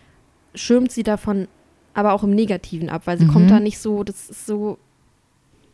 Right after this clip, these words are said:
Speaker 1: gefangen quasi.
Speaker 2: Ja.
Speaker 1: Und, ähm, irgendwann, da komme ich, also ich erzähl gleich noch ein paar Zwischendinge, so M-,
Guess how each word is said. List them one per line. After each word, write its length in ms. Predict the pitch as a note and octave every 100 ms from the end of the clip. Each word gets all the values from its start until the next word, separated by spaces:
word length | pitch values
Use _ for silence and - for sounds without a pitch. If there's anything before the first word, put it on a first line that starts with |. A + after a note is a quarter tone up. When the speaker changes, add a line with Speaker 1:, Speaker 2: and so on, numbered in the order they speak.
| _ _ _ -
Speaker 1:
gefangen 580 | G#3+ - - A3+ E3+ D#3+
quasi. 340 | - A2+ F3+
Speaker 2:
Ja. 140 | G#3 D#4 - _ _ - _ _ _ _ _ _ _ - -
Speaker 1:
Und, 500 | A3+ A3 G#3+ G#3 -
ähm, 640 | G#3+ G#3 G#3 G3+ G3+ G3+ - _ _ _ _ _ _ _ _ _ _ _ _ _ _ _ _ _ _ _ _ _
irgendwann, 840 | A#3 A#3+ B3+ - G#3+ A3+ C#4 D4+ E4+ _ - - - _ -
da 100 | G3+
komme 180 | G#3+ G3
ich, 100 | -
also 120 | F3
ich 100 | - -
erzähl 260 | - -
gleich 200 | F#3+ F#3
noch 140 | F3+ F3
ein 60 |
paar 380 | - F3+ F3+ F3 - _ _ _ -
Zwischendinge, 640 | - F#3+ F#3+ F3 F3 F#3
so 100 | F3
M-, 320 | E3+ E3 F#3